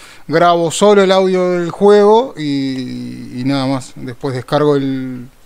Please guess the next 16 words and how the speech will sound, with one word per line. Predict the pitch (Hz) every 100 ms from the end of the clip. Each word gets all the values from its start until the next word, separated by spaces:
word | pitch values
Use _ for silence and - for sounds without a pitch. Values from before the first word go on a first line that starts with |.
| - - - _ _ - - - - - - - - - - - 143
estoy | - 202 214
grabando, | 220 196 185 160
va-, | 220
bueno, | 190 190 147
vamos | 202 233
a |
hacer | 233 226
una | 202
cosa, | 180 175 139 127
vamos | 156 220 220
a | 214
hacer | 185
cinco | - 247 277 254
minutos | 233 226 247 277 247 175
de | 170
preguntas | 165 170 160 147 131 117